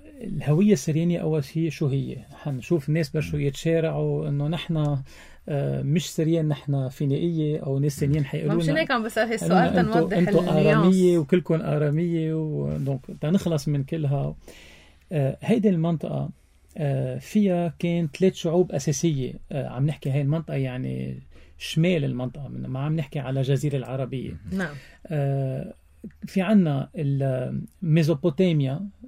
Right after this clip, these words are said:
Speaker 1: آه، يلي هن إذا بدكم الحضارة تبع بيت نهرين.
Speaker 2: <coughs>
Speaker 1: آه، بيت نهرين عم نحكي هي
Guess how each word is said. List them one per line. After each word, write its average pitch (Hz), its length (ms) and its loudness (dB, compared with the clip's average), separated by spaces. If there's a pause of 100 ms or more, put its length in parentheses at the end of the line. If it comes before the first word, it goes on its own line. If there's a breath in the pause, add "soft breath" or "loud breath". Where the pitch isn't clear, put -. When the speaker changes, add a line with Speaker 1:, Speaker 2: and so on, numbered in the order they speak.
(540 soft breath)
Speaker 1:
آه، 139 340 -4
يلي 147 340 2
هن 180 240 4
إذا 156 240 -2
بدكم 147 320 -2
الحضارة 147 560 2
تبع 131 340 -4
بيت 139 280 -2
نهرين. 147 600 2
Speaker 2:
<coughs> - 600 -16
Speaker 1:
آه، 151 60 -4
بيت 151 260 0
نهرين 175 440 4
عم 156 200 2
نحكي 175 360 -2
هي 170 440 2